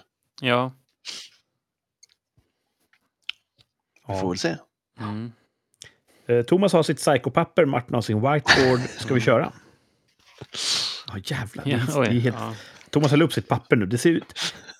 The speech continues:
Speaker 3: exakt som ett sånt man kan hitta i tunnelbanan.
Speaker 1: Ja.
Speaker 3: Med text ut i marginalerna på alla ledder.
Speaker 1: Mhm.
Speaker 3: Och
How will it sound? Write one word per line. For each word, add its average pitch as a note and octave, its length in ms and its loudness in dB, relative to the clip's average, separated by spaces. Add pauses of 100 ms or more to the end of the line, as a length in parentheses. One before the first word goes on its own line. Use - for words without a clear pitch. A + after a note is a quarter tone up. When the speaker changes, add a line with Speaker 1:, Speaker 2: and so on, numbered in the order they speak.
(200)
Speaker 3:
exakt - 560 2
som D#3+ 100 0
ett C#3+ 80 2
sånt A#2+ 240 2
man A2+ 100 2
kan A#2 100 0
hitta B2 280 2
i A2+ 40 6
tunnelbanan. G#2+ 560 2 (400)
Speaker 1:
Ja. A#2 200 0 (480)
Speaker 3:
Med C3 100 0
text E3+ 400 4
ut C3 160 0
i C3+ 40 4
marginalerna A#2+ 640 4 (280)
på B2+ 160 2
alla A#2 140 6
ledder. A2 500 6 (220)
Speaker 1:
Mhm. A#2+ 340 -6 (640)
Speaker 3:
Och A2+ 60 -6